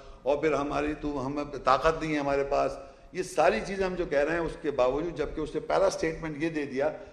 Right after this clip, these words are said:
کہ ہم تمہارے نفس پر اتنا بوجھ نہیں، تکلیف نہیں پہنچاتے اس کی وسعت سے زیادہ، اور بوجھ بھی اگر ہمارے پہ اتنا نہیں ڈال رہا، ہم جتنے یہاں لوگ بیٹھے ہوئے ہیں، ہر ایک کے brains different ہیں، Brain کی بات کر رہا ہوں، عقل، اور اس کے دل بھی، feelings بھی different ہوں گی،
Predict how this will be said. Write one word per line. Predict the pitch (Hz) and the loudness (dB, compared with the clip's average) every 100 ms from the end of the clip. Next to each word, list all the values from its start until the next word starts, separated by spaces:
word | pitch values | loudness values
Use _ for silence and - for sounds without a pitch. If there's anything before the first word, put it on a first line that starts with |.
| - - | -20 -4
کہ | 143 | 0
ہم | 135 147 | 0 -2
تمہارے | 160 147 143 147 | -2 -2 0 0
نفس | 143 143 - | -2 -4 -2
پر | 147 | 2
اتنا | 156 - - 143 | 2 0 -6 -6
بوجھ | 123 131 127 | 0 -2 -2
نہیں، | 139 - | -6 -4
تکلیف | 117 135 139 | -2 -2 -4
نہیں | 170 | -6
پہنچاتے | 151 120 117 120 | -4 -2 -2 0
اس | 131 | -4
کی | 135 | -4
وسعت | 123 123 127 | -6 -4 -6
سے | - 107 | -6 -4
زیادہ، | 98 82 - - - - - - | -2 -2 -8 -16 -20 -20 -20 -6
اور | 107 127 | 0 0
بوجھ | 131 165 170 | 4 2 6
بھی | 190 | 6
اگر | 170 | 6
ہمارے | 156 151 147 | 4 2 0
پہ | 151 143 151 139 131 | 0 -2 -6 -8 -8
اتنا | 131 143 156 | -10 -4 -4
نہیں | 156 | 0
ڈال | 135 | 0
رہا، | 117 104 - | 0 -4 -4
ہم | 139 | -8
جتنے | 143 147 - | -8 -8 -4
یہاں | 196 | -2
لوگ | 165 151 | 0 2
بیٹھے | 131 123 | 2 2
ہوئے | 135 165 | -2 -4
ہیں، | 170 - - - | -6 -14 -20 -6
ہر | 127 | 0
ایک | 165 170 | 0 2
کے | 170 | -2
brains | 120 143 147 | 0 -2 -2
different | 123 131 147 139 139 | -2 -4 -4 -4 -2
ہیں، | 151 156 - - - | -4 -6 -12 -18 -2
Brain | 131 131 117 | 2 2 0
کی | 104 | -2
بات | 98 - | -2 -2
کر | 107 | -6
رہا | |
ہوں، | 117 - | -6 -10
عقل، | 90 110 95 - - - - | -6 -2 -2 -4 -16 -20 -8
اور | 123 127 | -2 0
اس | |
کے | 139 | 0
دل | 123 156 165 | -2 -2 -4
بھی، | 151 147 - - 120 117 110 | -4 -6 -6 -10 -6 -6 -4
feelings | 139 151 156 | -4 -2 -2
بھی | 139 | -4
different | 123 117 127 113 | -4 -6 -6 -6
ہوں | 117 | -6
گی، | 120 160 | -4 -6